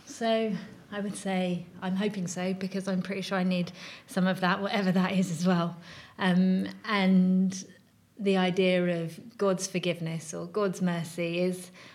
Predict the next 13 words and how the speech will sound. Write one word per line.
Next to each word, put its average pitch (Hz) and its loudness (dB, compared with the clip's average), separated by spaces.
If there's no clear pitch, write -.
on 190 4
a 202 2
whole 190 4
different 180 -2
playing 180 0
field 160 -4
to 185 -2
what 170 -2
we 185 2
might 165 0
understand 160 -8
it - -4
as. - -12